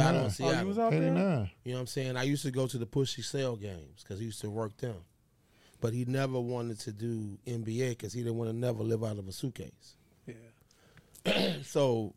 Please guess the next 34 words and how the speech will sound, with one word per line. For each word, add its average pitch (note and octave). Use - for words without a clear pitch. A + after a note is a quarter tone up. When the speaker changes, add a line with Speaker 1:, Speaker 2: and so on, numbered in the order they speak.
Speaker 1:
the G#2+
ill D3+
part C3+
about A2+
that, C3
man, A#2
was G#2+
that G#2+
just A2+
knowing B2+
and G2
meeting B2
his A#2
friends. B2
Like G2+
right A#2+
now, B2+
um, G#2+
what's A2
my B2
man A#2
in A2+
the A2+
N A2+
B A2+
A? -
He B2
checks A#2+
on A2+
us A2
all A2
the G#2
time. G#2
Um, F#2